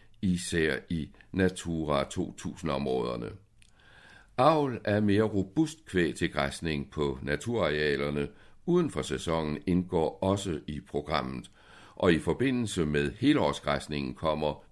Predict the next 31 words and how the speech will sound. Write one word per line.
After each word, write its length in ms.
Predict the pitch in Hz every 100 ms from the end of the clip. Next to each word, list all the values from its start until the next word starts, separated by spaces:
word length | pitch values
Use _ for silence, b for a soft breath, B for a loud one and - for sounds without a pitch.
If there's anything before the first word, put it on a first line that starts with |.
| -
dyrevelfærden 800 | 165 156 95 67 - 69 60 67
ind 160 | 71
i 40 | 71
billedet 560 | - 95 107 98 87 B B B
med 160 | 95 147
krav 420 | - 69 67 -
om 180 | 80 78
bedre 360 | 76 73 78 78
læskuer 800 | 73 147 - - 78 69 64 - b b
for 340 | - 85 67 -
kvæget. 460 | - 90 - - - _ _ b b b b b b -
I 120 | 117
projektet 720 | 110 147 143 135 147 147 131 B -
Smag 440 | - 123 147 135
på 200 | - 123
landskabet 760 | 117 117 143 - 82 65 - 67
arbejdes 600 | 73 78 92 80 76 69
der 200 | 80 71
med 220 | 73 87
at 140 | 87 -
fremme 420 | - 76 87 87
salget 540 | - 85 80 87 71 -
af 240 | 73 65 - -
kød 200 | - 113
fra 300 | 117 - 67 - b b _ 123
dyr 200 | 123 101
på 340 | - 73 69 -
naturarealer, 1080 | 71 64 110 139 101 87 85 87 82 78 B B B
altså 360 | 131 135 - 131
formidle 640 | - 117 110 143 113 110
sammenhængen 760 | - 78 90 104 87 80 78